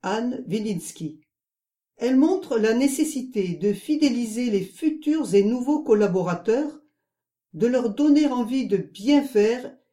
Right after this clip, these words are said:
et de leur apporter des perspectives, en les aidant à trouver plus facilement un emploi à l'issue des études.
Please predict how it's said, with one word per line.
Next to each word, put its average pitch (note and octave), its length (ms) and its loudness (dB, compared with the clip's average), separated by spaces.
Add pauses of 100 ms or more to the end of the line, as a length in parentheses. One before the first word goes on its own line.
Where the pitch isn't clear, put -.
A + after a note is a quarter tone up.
(280)
et A#3+ 140 0
de A3+ 100 -2
leur B3+ 180 0
apporter C#4 460 -2
des A3 160 -2
perspectives, F3 1000 -6 (380)
en G3+ 120 -2
les A3+ 280 0
aidant G3+ 340 2
à A3+ 140 -2
trouver A#3+ 340 -4
plus - 340 -4
facilement G#3+ 680 -2
un A#3 160 0
emploi F#3 420 -2 (200)
à G#3+ 80 -2
l'issue G#3+ 400 -2
des B3 180 -2
études. E3+ 480 -8